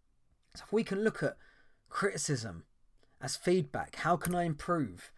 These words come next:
Someone says something, okay, cool, I'll take that on board, rather than getting butthurt about it.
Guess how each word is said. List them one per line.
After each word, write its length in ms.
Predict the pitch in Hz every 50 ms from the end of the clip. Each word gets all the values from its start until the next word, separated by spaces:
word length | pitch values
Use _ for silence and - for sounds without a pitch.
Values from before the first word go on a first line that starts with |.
| - - -
Someone 280 | - - 180 196 190 151
says 220 | - 214 196 185
something, 420 | - 156 135 113 - - 120 123
okay, 220 | - - - 214 208
cool, 400 | - - 277 247 220 120 98 -
I'll 80 | - 131
take 200 | - 220 208 220
that 100 | - -
on 80 | 196
board, 400 | 165 - 208 208 151 113 104 - - - - - - - -
rather 260 | 156 170 202 190 180
than 120 | 196 185
getting 240 | 170 185 165 170 160
butthurt 460 | - 190 180 - 151 135 147 135 120
about 320 | 117 - 113 110 107 92 -
it. 140 | 98 90 87